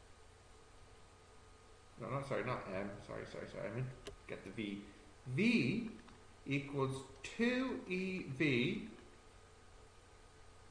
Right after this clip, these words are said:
over M square root.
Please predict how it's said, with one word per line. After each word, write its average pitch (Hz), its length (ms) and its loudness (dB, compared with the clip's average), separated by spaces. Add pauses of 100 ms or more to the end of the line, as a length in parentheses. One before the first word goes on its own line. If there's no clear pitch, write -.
(920)
over 135 460 8
M 156 460 4 (680)
square 113 320 4
root. 175 360 4